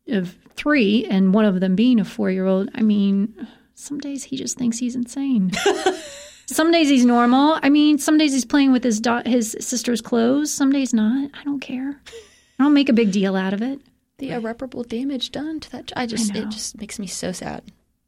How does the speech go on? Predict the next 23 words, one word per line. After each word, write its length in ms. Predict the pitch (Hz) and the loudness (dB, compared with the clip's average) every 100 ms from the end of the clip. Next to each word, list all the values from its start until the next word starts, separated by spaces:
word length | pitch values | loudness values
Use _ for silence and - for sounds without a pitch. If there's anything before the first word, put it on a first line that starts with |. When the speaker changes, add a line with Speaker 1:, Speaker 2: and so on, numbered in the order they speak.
| _ _ _ _ | _ _ _ _
Speaker 3:
It's 100 | 175 | -16
a 40 | |
tough 300 | - 175 175 | -12 -12 -10
issue 480 | 160 - 156 147 143 _ _ _ _ _ _ | -12 -12 -14 -14 -16 _ _ _ _ _ _
to 100 | - | -20
see. 380 | - 165 143 139 _ _ - | -14 -12 -12 -14 _ _ -14
Yeah. 240 | 156 147 - _ _ _ - | -12 -12 -16 _ _ _ -10
But 200 | 160 - - | -10 -10 -8
anyway, 320 | 185 165 147 | -6 -2 -2
this, 280 | 151 - - | -4 -10 -10
this 260 | 180 185 | -8 -6
report 340 | 196 185 180 - | -6 -2 -2 -2
should 160 | 175 | -6
help 280 | 151 160 156 | -2 -2 -4
parents 420 | 160 165 165 156 | -4 -2 -2 -4
and 100 | 156 | -8
everyone 380 | 147 151 147 147 | -8 -8 -6 -6
else 400 | - 147 143 - | -4 -6 -6 -10
who's 280 | 135 131 - | -12 -14 -14
looking 260 | 139 147 143 | -12 -12 -12
for 120 | 139 | -12
good 180 | 139 135 | -10 -6
data 360 | 135 135 131 | -6 -4 -8